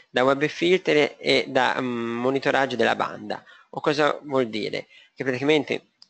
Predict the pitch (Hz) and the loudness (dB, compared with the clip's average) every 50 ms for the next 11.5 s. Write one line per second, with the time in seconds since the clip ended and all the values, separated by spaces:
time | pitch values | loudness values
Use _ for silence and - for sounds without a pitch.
0 | _ _ _ 117 131 143 135 127 - - 127 131 127 120 107 101 107 98 101 123 | _ _ _ 0 2 4 4 4 4 4 4 4 4 2 2 0 -4 -2 2 2
1 | 139 139 127 113 - 101 104 107 - - 110 110 113 123 131 139 135 - - - | 4 4 2 0 -2 -6 -10 -8 -6 -6 -6 -4 -2 0 0 0 -2 -2 -8 -12
2 | - - - - - - - _ _ _ - 139 139 135 - - 131 120 123 123 | -12 -12 -14 -20 -20 -20 -20 _ _ _ 2 2 2 2 2 -2 0 2 2 2
3 | 127 127 117 - 131 127 135 135 - 117 123 123 - 160 160 - 165 143 135 127 | 2 0 0 0 -2 -2 -2 -2 -4 -8 -8 -6 -6 -6 -4 0 2 2 2 2
4 | - - - 107 101 - - - - 123 - - 135 139 135 131 123 127 117 110 | -2 -6 -8 -8 -8 -8 -8 -8 -6 -2 0 0 2 2 2 2 2 0 0 0
5 | 110 107 104 - - - - - _ _ _ - 165 165 147 - - 160 165 170 | 0 -2 -2 -6 -10 -18 -20 -20 _ _ _ 2 2 2 2 2 -2 -4 -4 -2
6 | 165 - 175 151 131 123 - 143 151 165 175 175 - _ _ _ _ - - _ | 0 2 4 4 4 4 4 4 4 4 2 -2 -6 _ _ _ _ -16 -16 _
7 | _ - 175 165 - - 151 160 165 - 156 139 123 120 123 - 131 139 151 - | _ 2 2 2 2 0 -4 -4 -4 -2 -2 0 0 -2 -2 0 0 0 0 -2
8 | _ _ _ _ _ _ _ _ _ - 170 170 170 151 - - 139 131 131 131 | _ _ _ _ _ _ _ _ _ 2 4 4 4 4 2 2 4 4 4 4
9 | 131 131 139 131 120 127 123 110 104 107 104 107 92 - _ - - - - - | 4 2 2 2 2 2 2 2 0 0 -2 -4 -8 -8 _ -16 -16 -12 -4 2
10 | 170 170 175 175 170 156 131 120 - 135 131 123 - - - 147 147 147 - - | 4 6 6 8 6 6 4 4 2 0 0 0 -2 -2 -2 -2 -2 -2 -2 2
11 | 196 190 170 139 - - - 98 - | 2 4 4 4 0 -2 -8 -10 -10